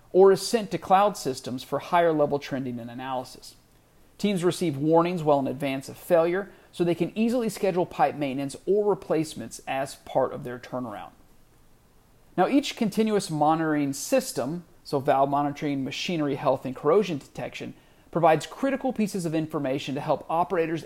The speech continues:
and technicians better plan and prepare for turnarounds. However, when those pieces are assembled into a larger puzzle, turnaround value begins to increase across the enterprise. When maintenance systems are integrated seamlessly into a cohesive whole,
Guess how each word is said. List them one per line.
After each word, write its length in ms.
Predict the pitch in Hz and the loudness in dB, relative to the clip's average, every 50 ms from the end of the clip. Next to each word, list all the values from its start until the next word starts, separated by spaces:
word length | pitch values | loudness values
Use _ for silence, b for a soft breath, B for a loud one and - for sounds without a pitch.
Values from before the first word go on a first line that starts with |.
| - | -10
and 200 | - 175 180 196 | -10 -8 -8 -6
technicians 540 | 190 196 196 120 143 147 143 - - 131 131 | -4 -4 -4 -2 -2 -4 -4 -4 -6 -8 -8
better 260 | - - 131 131 131 | -2 -2 0 0 0
plan 400 | 127 - - 131 120 123 123 117 - | -4 -6 -8 -8 -8 -8 -10 -10 -10
and 140 | - 143 - | -10 -10 -10
prepare 380 | 151 - - - - 123 123 | -10 -12 -10 -10 -10 -10 -10
for 100 | - - - | -12 -16 -18
turnarounds. 600 | - - 190 185 185 151 123 90 - - - b b b b b b b b b b b | -8 -2 -2 0 0 0 -2 -4 -8 -14 -18 b b b b b b b b b b b
However, 420 | - 214 233 226 175 160 139 - B B B B B B B | 8 8 8 8 8 4 2 0 B B B B B B B
when 240 | - 165 185 180 160 | 0 2 4 4 6
those 260 | 190 208 262 277 - | 4 4 4 2 0
pieces 380 | - - 240 220 - 226 196 196 | 0 0 0 0 0 -2 2 4
are 100 | 180 170 | 6 6
assembled 400 | 160 - - 190 175 165 170 156 | 4 4 0 -2 2 2 2 2
into 260 | 156 151 - - 151 | 2 0 0 0 0
a 40 | 135 | 2
larger 360 | 127 123 120 127 127 117 113 | 2 2 2 0 -2 -4 -10
puzzle, 600 | - - - 247 269 254 196 185 175 170 - b b b b b b b _ | -14 -6 0 2 2 4 4 2 0 0 -4 b b b b b b b _
turnaround 640 | - - 247 262 262 247 240 226 214 214 214 208 170 | -2 0 2 2 2 2 0 2 2 2 2 2 2
value 400 | 147 143 139 143 147 156 151 151 | 2 4 4 4 4 2 2 0
begins 480 | 143 147 135 - 143 135 131 139 139 - | 0 -2 -2 -2 -2 -2 -2 -2 -4 -6
to 200 | - - 139 - - - | -6 -6 -6 -6 -6 -6
increase 600 | - 190 214 226 214 - - 151 120 131 - - | -6 -4 -4 -4 -4 -4 -4 -4 -4 -4 -6 -10
across 340 | 127 - - 143 123 - - | -10 -6 -4 -4 -4 -4 -6
the 140 | - 127 139 | -6 -4 -4
enterprise. 540 | 143 139 - - - - - - - - - - _ _ - _ _ _ b b b b | -2 -4 -6 -6 -8 -8 -8 -10 -14 -18 -20 -20 _ _ -20 _ _ _ b b b b
When 120 | 165 170 | 4 6
maintenance 360 | 165 180 208 208 220 214 185 - | 6 6 4 2 0 -4 -2 2
systems 360 | 190 185 185 - 185 160 139 | 0 0 2 0 -4 -2 0
are 120 | 147 131 | 0 0
integrated 480 | 143 143 139 135 147 139 135 135 131 131 | 2 0 0 0 2 2 2 2 0 -2
seamlessly 640 | - - - - 208 208 196 185 160 - - 160 147 | -4 -6 -4 -4 -2 -2 -2 -4 -4 -4 -2 -2 -2
into 220 | 139 135 - 143 | -2 -2 -4 -6
a 40 | 131 | -6
cohesive 540 | - - 135 135 127 151 147 - - 117 - | -4 -4 -6 -4 -4 -8 -8 -6 -8 -10 -10
whole, 460 | - - - 196 190 165 139 139 B | -8 -2 0 2 4 4 2 0 B